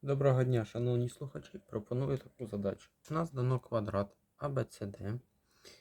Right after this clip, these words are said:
Е, причому, е, вершина А квадрата має координати два, чотири, вершина С має координати п'ять, вісім. За таких умов нам потрібно знайти площу квадрата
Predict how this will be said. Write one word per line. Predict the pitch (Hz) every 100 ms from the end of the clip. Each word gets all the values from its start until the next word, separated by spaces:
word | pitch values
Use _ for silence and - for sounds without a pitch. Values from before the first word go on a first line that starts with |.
| _ _ -
Е, | 117 110 107 107 104
причому, | - 135 139 - 113 113 110 113 _ _ _ - _ _ -
е, | 110 107 107
вершина | 107 107 113 113 - 160 151 135
А | - 123 120 - _
квадрата | - 143 143 147 147 139 139 139 _
має | 123 131 131
координати | - 117 117 113 107 104 104
два, | 104 101
чотири, | 101 101 - 135 156 190 _
вершина | 113 107 - 107 104
С | - 135 160 180 -
має | 117 117
координати | - 104 101 107 117 120 -
п'ять, | 110 110
вісім. | 104 98 - - _ - - _
За | 117 117
таких | 120 - 110 -
умов | 117 151 175
нам | 135 120
потрібно | 107 - 151 156 120
знайти | - 107 - 127
площу | - 107 113 104
квадрата | 104 104 101 113 131 -